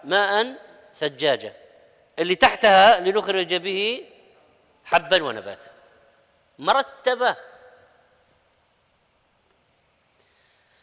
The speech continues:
مثل ترتيب النحل، أوحى ربك إلى النحل أن اتخذي من الجبال،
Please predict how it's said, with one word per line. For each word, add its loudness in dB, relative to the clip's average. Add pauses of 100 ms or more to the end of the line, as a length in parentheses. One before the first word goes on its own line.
(300)
مثل 0
ترتيب -4
النحل، -4 (720)
أوحى 0
ربك -10
إلى -10
النحل -12
أن -12
اتخذي -10
من -14
الجبال، -6